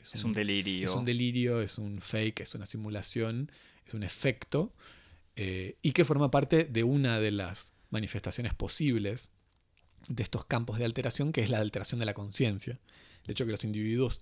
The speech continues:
Speaker 1: todos empiezan a perder un poco la, empiezan a perder un poco la cabeza, todos.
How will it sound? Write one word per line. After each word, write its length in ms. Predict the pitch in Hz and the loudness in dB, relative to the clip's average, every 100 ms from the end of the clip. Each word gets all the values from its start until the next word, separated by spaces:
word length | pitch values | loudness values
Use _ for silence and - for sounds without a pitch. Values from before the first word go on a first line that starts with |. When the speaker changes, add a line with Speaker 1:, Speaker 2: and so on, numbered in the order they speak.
| - | 2
Speaker 1:
todos 200 | 151 110 | 4 4
empiezan 260 | 104 107 107 | 0 -2 -2
a 60 | |
perder 240 | 104 107 110 | -2 -2 -4
un 80 | 107 | 4
poco 240 | 104 107 | 4 6
la, 220 | 98 123 - _ - - - - | -2 -8 -16 _ -20 -20 -20 -8
empiezan 320 | - 104 113 | -4 -2 -2
a 60 | |
perder 200 | 98 113 | 0 0
un 60 | 113 | 0
poco 160 | 110 110 | 2 2
la 80 | |
cabeza, 460 | 101 117 135 - - | 2 4 4 2 0
todos. 460 | - 110 104 - | 2 2 0 -10